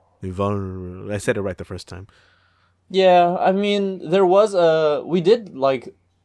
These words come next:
Speaker 2: sort of see a discussion about that in The Flash itself, right? Where, um, you know his high school bully, the dude who looked like Colossus?
Speaker 1: Kanaxis?
Speaker 2: Colossus.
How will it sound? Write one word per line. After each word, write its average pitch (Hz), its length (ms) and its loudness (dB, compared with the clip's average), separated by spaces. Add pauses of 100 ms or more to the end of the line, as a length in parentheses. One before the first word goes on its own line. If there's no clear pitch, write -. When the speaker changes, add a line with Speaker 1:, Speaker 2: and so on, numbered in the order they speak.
Speaker 2:
sort 151 260 0
of 135 60 -4
see 127 580 -6
a 120 120 -6
discussion 123 420 -8
about 135 280 -4
that 127 260 -2
in 117 260 -8
The 113 80 -8
Flash 113 520 -8
itself, 113 580 -8
right? 110 280 -6
Where, 113 460 -4 (720)
um, 120 720 2 (100)
you 156 120 -4
know 165 120 6
his 156 120 2
high 147 120 2
school 143 220 -4
bully, 139 440 -2 (320)
the 123 80 -6
dude 131 260 -2
who 135 80 -6
looked 127 160 -4
like 127 120 -2
Colossus? 123 600 -4 (1200)
Speaker 1:
Kanaxis? 104 640 -8 (920)
Speaker 2:
Colossus. 117 880 -2